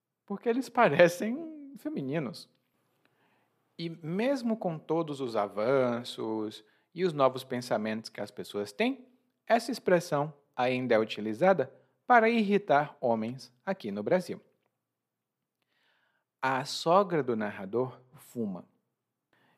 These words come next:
E por isso, quando ela dá uma gargalhada, ela dá uma gargalhada carregada. É, eu não sei se você tem contato com fumantes, é, contato próximo.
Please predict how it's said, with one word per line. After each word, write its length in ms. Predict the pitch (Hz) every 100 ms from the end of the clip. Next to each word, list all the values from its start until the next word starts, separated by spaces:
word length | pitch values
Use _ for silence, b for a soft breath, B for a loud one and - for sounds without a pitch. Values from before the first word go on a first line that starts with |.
| _
E 80 | 120
por 200 | 127 120
isso, 340 | 175 190 - - _ _
quando 280 | 143 135 127
ela 160 | 117
dá 160 | 110 110
uma 160 | 104 101
gargalhada, 720 | 107 113 107 131 202 143 123 _ _ _ _ _ -
ela 180 | 139 139
dá 140 | 156
uma 140 | 160
gargalhada 580 | 156 143 139 120 123 127
carregada. 1120 | 127 - 202 165 127 127 107 104 92 - - _ _ _ _ _ _ _ _ _ _ _ _ _ _ _ _ _
É, 480 | 160 165 170 170 165 - - _
eu 120 | 185
não 160 | 196 185
sei 200 | - 214
se 140 | 190
você 300 | 156 151 151
tem 240 | - 135
contato 760 | 131 - 143 - 120 113 - - - _ _
com 220 | - 110
fumantes, 960 | 107 - 135 117 123 151 143 110 98 - _ _ _ _ _ _
é, 220 | 90 90 92
contato 440 | - 120 104 -
próximo. 580 | - 120 123 - 101 95